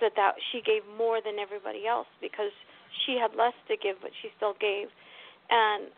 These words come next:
you know, I'm not trying to force people, or I'm just trying to teach you that the way to manifest is to literally realize that you have enough, no matter what you have. No matter what it is, you have enough,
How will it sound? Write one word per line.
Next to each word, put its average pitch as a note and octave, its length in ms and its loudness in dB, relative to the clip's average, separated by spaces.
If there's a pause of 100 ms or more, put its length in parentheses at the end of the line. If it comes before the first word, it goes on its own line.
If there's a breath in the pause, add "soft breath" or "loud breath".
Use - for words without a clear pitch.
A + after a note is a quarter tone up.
(160)
you A#3+ 80 -4
know, A#3 80 2
I'm A3+ 100 -2
not B3+ 220 -2
trying A#3+ 160 0
to G#3+ 240 -4 (260)
force A3 320 2
people, A3 300 -8
or G3+ 160 -2
I'm A3+ 160 -2
just A3 160 -14
trying A3+ 180 0
to - 60 -16 (100)
teach B3+ 220 -10 (100)
you G3+ 300 -4 (480 loud breath)
that G3+ 400 2 (240)
the A3+ 100 -2 (140)
way B3 260 4 (140)
to A#3 40 -8 (120)
manifest G#3 720 -4
is G#3 240 -4 (180)
to A3+ 80 -4
literally A3+ 680 -4
realize A3 400 -2
that F#3+ 180 -6
you A3 140 -6
have G3+ 240 -4
enough, G3 320 -6 (720 loud breath)
no A3 80 4
matter G3 240 4
what G3 260 -2
you F#3+ 140 -8
have. - 320 -8 (560)
No G3+ 80 -6
matter G3+ 200 0 (160)
what A3 160 2
it B3 140 -2
is, G#3 180 0 (520 loud breath)
you G3 120 -4
have G3+ 300 0
enough, G#3 320 -2